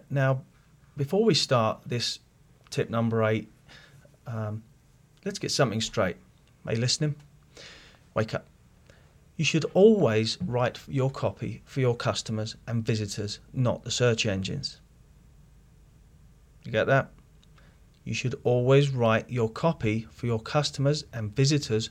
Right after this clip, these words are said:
not the search engines. So after all, the search engines don't actually buy anything,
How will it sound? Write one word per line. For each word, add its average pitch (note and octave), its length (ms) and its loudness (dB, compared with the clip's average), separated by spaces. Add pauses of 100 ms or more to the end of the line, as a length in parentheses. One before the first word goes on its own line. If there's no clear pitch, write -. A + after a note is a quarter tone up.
(100)
not A2+ 360 -2
the - 100 -6
search B2 340 0
engines. G#2 400 -6
So B2 300 0 (460)
after C#3+ 360 2
all, D3+ 240 6
the C3+ 120 -4
search F#3+ 280 4
engines B2+ 280 0
don't B2+ 220 0
actually G2+ 320 -4
buy B2 260 2
anything, G2+ 380 -6